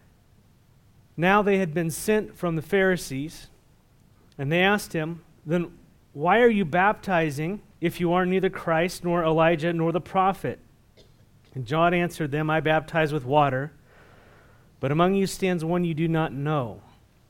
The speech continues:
Even he, he who comes after me, the strap of whose sandals I'm not worthy to untie."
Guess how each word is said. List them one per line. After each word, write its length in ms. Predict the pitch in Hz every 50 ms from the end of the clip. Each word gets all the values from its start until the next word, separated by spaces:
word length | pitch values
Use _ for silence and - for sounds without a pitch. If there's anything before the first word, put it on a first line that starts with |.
| _ _ _ _ -
Even 300 | 170 185 175 214 208 196
he, 180 | 170 208 220 190
he 260 | 170 170 165 214 214
who 120 | 208 190
comes 320 | - - 202 196 190 156 151
after 520 | - 180 196 208 226 233 226 - 180 175
me, 180 | 160 156 151 151
the 120 | 156 165
strap 420 | - - - 180 180 190 196 196
of 100 | 196 151
whose 140 | - 190 180
sandals 420 | - - - 185 180 185 180 160 160
I'm 140 | 175 175
not 220 | 175 175 175 170 -
worthy 320 | 151 165 170 165 175 165
to 220 | 165 - 170 170 165
untie." 680 | 151 143 123 - - - 185 175 151 127 127 135 127